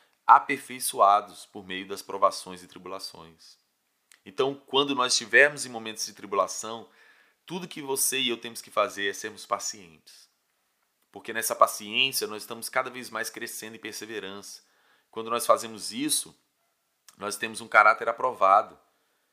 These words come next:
E aí é o caráter aprovado que nos qualifica para nós termos esperança. Porque nós então ent-, estamos cientes que nós estamos sendo transformados à imagem do Senhor, estamos nos qualificando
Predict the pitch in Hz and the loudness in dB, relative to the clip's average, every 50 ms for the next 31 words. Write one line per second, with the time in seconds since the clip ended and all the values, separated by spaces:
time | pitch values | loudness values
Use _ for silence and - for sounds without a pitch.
0 | _ _ _ - 95 95 110 117 117 117 - 113 104 104 117 147 175 - 170 151 | _ _ _ 0 2 4 4 4 4 8 10 10 12 12 10 8 8 4 0 -2
1 | 135 - 120 107 98 92 107 113 135 156 147 123 - - 120 123 120 - - - | 0 4 4 2 4 6 8 8 8 8 6 2 -6 -16 -12 -8 -8 0 4 4
2 | 123 120 110 98 - - - - 139 165 165 - - 104 - - - 117 117 117 | 4 4 4 -2 -12 -16 -14 -12 -12 -12 -10 -8 -8 -8 -2 2 2 2 2 2
3 | 117 117 - 120 117 113 113 113 - - 131 127 113 110 113 120 - - - _ | -2 -4 -6 -8 -8 -8 -12 -12 -8 -6 -6 -6 -6 -8 -10 -12 -16 -18 -20 _
4 | _ _ _ _ _ _ _ _ _ - 107 104 107 101 107 110 101 - 104 107 | _ _ _ _ _ _ _ _ _ -10 -8 -8 -8 -10 -12 -8 -4 -4 -4 -4
5 | 107 104 - 107 - 107 - - - 107 110 113 110 - - - - _ _ _ | -6 -10 -14 -14 -10 -8 -8 -8 -6 -8 -10 -8 -8 -8 -8 -10 -10 _ _ _
6 | _ _ - - - - 107 98 104 120 143 156 147 - - - - 110 113 117 | _ _ -6 -2 -2 -2 -2 -2 -2 -2 -2 -2 -2 -6 -8 -8 -8 -8 -8 -6
7 | 113 113 - - 110 110 107 - - 113 113 113 117 110 _ _ _ _ _ _ | -6 -6 -6 -10 -10 -10 -8 -10 -10 -10 -10 -12 -16 -20 _ _ _ _ _ _
8 | _ _ _ _ _ _ _ - - 120 135 135 - - 131 113 104 98 98 104 | _ _ _ _ _ _ _ -10 -6 -2 0 2 4 6 4 4 4 4 4 4
9 | 110 107 107 104 98 95 92 95 92 - 95 - - 98 98 120 117 - 117 113 | 4 4 0 -8 -8 -8 -8 -8 -8 -10 -12 -14 -12 -10 -8 -8 -8 -8 -8 -10
10 | 120 110 117 117 - - - - 135 151 156 143 - 156 - - - - 117 120 | -12 -10 -8 -6 -6 2 6 8 8 8 8 4 -10 -16 -18 -16 -12 -6 -4 -4
11 | 127 127 127 110 87 76 | -4 -4 -8 -12 -16 -20